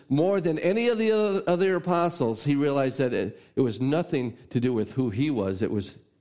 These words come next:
God in him working through him. So it can sound very boastful to be humble, but it's not. It's, it's, it's declaring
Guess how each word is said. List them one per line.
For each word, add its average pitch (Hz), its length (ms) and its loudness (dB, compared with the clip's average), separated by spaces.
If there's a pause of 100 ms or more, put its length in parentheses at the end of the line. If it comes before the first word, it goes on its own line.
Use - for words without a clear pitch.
(100)
God 113 320 2
in 120 180 0
him 90 400 -4
working 92 340 -4
through 95 220 -2
him. 80 180 -6 (2500)
So 143 160 4
it 143 100 -2
can 165 140 0
sound 196 400 2
very 165 240 2
boastful 147 560 0
to 123 100 -2
be 131 380 -2 (160)
humble, 147 600 -2 (1120)
but 135 120 4
it's 135 180 -2
not. 151 360 0
It's, 123 220 -2
it's, 135 220 -2
it's 127 180 -4
declaring 127 800 -2